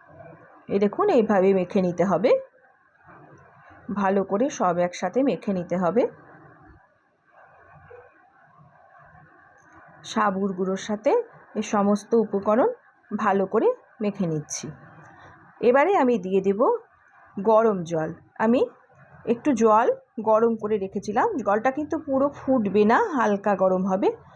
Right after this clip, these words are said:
সেভাবেই দিয়ে রে-, করেছি। এবারে অল্প অল্প করে গরম জল দিয়ে আমি সাবুটা মেখে নেব, সাবুর গুঁড়োটা। এখানে যেহেতু সাবু বেশি জল টানে,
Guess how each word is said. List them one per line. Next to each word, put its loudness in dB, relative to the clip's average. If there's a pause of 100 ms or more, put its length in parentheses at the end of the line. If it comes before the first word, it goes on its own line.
(280)
সেভাবেই 2
দিয়ে 4
রে-, -2
করেছি। 0 (1080)
এবারে 2 (140)
অল্প -4 (120)
অল্প -6 (120)
করে 0 (560)
গরম 0
জল 0
দিয়ে 0 (140)
আমি 4 (760)
সাবুটা 0 (340)
মেখে 2
নেব, 4 (140)
সাবুর 0
গুঁড়োটা। -8 (1900)
এখানে 2
যেহেতু 2
সাবু -2 (340)
বেশি 0
জল 4 (100)
টানে, 0